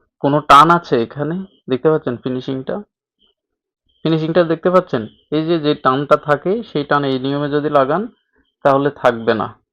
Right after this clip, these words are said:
কলাটা খুব সুন্দরভাবে বসে যাবে, দেখতে পাচ্ছেন? তা আজকে বন্ধুরা এই পর্যন্ত। আশা করি ভিডিওটি আপনাদের ভালো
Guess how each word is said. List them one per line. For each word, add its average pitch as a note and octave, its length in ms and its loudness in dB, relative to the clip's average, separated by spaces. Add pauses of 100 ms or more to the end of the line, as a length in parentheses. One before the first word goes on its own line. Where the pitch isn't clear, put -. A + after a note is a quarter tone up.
(2750)
কলাটা C3+ 380 2
খুব C#3 200 -8
সুন্দরভাবে B2 480 -2 (100)
বসে A2+ 260 -2
যাবে, G#2+ 200 -4 (460)
দেখতে C3+ 260 -8
পাচ্ছেন? D3 280 -14 (4000)
তা C#3 40 6 (100)
আজকে C#3 240 0 (100)
বন্ধুরা E3+ 280 2 (100)
এই D3+ 120 0
পর্যন্ত। E3+ 480 -2 (1200)
আশা D#3 260 2
করি E3 140 4 (100)
ভিডিওটি D#3 360 2
আপনাদের D3 360 2 (440)
ভালো B2+ 140 4